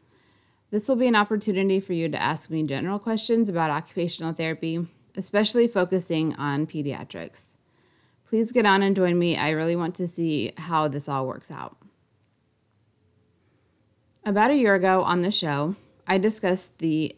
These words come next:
asymmetrical tonic neck reflex, or the A T N R. If you don't know what this is or you didn't hear that,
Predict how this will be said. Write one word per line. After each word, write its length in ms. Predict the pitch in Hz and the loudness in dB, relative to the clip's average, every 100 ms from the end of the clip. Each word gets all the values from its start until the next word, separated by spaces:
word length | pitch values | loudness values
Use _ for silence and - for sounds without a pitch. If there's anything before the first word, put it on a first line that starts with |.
| - | -2
asymmetrical 840 | 147 175 - 220 214 214 226 233 | 0 2 0 0 0 -2 -4 -4
tonic 420 | 233 208 214 226 | 0 0 0 -2
neck 240 | 214 214 214 | -4 -6 -4
reflex, 560 | 220 220 220 220 - - | -4 -2 -6 -6 -10 -8
or 160 | 160 | -6
the 220 | 156 151 - | -4 -4 -2
A 380 | 147 160 170 190 _ | -2 0 -2 -6 _
T 280 | - 220 208 | -6 0 2
N 180 | 190 202 | 2 0
R. 300 | 202 202 233 _ _ _ _ _ _ _ _ _ | 0 -2 -4 _ _ _ _ _ _ _ _ _
If 160 | - 220 | -2 0
you 80 | 226 | 2
don't 200 | 226 180 | 2 2
know 120 | 208 | 2
what 160 | 190 175 | 2 2
this 240 | 185 190 | 0 2
is 340 | 180 175 170 | 2 4 2
or 100 | 156 | 0
you 100 | 151 | -2
didn't 240 | 151 180 165 | 0 0 0
hear 200 | 185 160 | -2 -2
that, 360 | 156 151 135 | 0 0 -2